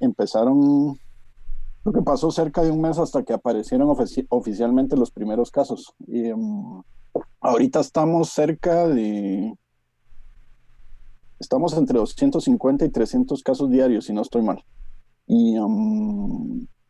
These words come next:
y obviamente, digamos, empieza a manifestar este, este tema que todo mundo, eh, a estas alturas ya conoce del, del,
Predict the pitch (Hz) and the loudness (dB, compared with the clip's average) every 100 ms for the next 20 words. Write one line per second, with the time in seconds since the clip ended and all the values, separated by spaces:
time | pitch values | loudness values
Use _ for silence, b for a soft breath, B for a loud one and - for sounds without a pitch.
0 | _ 131 123 - 127 135 135 139 147 131 | _ 2 2 2 2 4 4 2 2 2
1 | 147 127 107 120 139 135 127 120 104 123 | 2 2 2 2 4 4 2 2 -2 2
2 | 127 131 - 127 127 135 123 139 139 131 | 2 0 0 0 0 -2 0 2 4 2
3 | 120 127 123 131 135 135 127 104 104 107 | -2 0 2 4 4 4 2 2 -2 -8
4 | 98 208 - - - - 104 92 92 92 | -10 -12 -8 -6 -4 -2 -2 -2 -6 -6
5 | - 247 - - 117 120 135 117 98 131 | -8 -8 -8 -2 0 2 2 0 2 2
6 | 131 127 127 131 135 139 110 98 90 - | 2 2 2 4 4 2 0 -2 -6 -8
7 | 90 107 104 104 | -4 -4 -2 -4